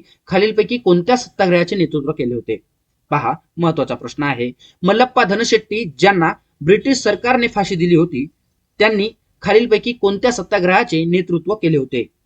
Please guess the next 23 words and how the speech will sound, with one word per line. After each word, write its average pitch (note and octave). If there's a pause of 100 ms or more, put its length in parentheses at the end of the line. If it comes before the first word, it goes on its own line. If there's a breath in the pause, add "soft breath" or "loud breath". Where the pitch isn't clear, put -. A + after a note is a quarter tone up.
(1400)
याचे A#2+
योग्य C#3
उत्तर F3 (320)
ऑप्शन F3+
क्रमांक A3
चार, A3+ (260)
सोलापूर A3+
सत्याग्रहाचे G3+
नेतृत्व E3+
त्यांनी D#3
केले D#3+
होते. A#2 (840)
प्रश्न C#3
क्रमांक E3 (480)
तीस D3
बघा, A#2 (680)
महाराष्ट्रात F#3
सामान्यतः G3+
कोणत्या F#3
प्रकारची F#3
वने D#3+
आढळतात? A#2 (920)
महाराष्ट्रामध्ये C#3+